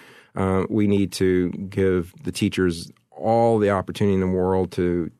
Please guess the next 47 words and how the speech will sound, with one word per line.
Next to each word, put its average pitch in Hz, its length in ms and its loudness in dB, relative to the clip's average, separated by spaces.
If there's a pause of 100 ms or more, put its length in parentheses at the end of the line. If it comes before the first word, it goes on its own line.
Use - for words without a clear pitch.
teach - 400 -4
evolution 92 580 0
as 87 160 -2
strongly 98 540 0
as 90 160 -4
they 92 140 0
can. 95 420 0 (440)
How 110 140 2
we 104 140 2
protect 95 440 -2
them 90 260 2
from 90 580 -2
parents 101 460 0
who 90 100 -2
complain, 98 500 -2
I 101 160 0
don't 95 200 0
know, 90 260 0
because 90 240 -2
that's 110 260 0
the 90 80 -6
thing. 98 260 0
They, 110 180 2
they 117 180 0
truly 107 320 2
are 92 160 2
on 87 140 0
the 82 60 -4
front - 300 -4
lines. 82 460 -2 (480)
And 87 300 0
if 85 120 -4
they 95 120 0
try 92 260 0
to 90 100 4
teach, 90 440 -4
uh, 71 40 -4
evolution 90 760 0
in 85 100 0
certain 101 360 0
areas, 87 440 0
they're 92 120 0
gonna 87 180 0
get 87 160 -2
pounded 85 400 -2
by 82 160 -4
parents. - 560 -4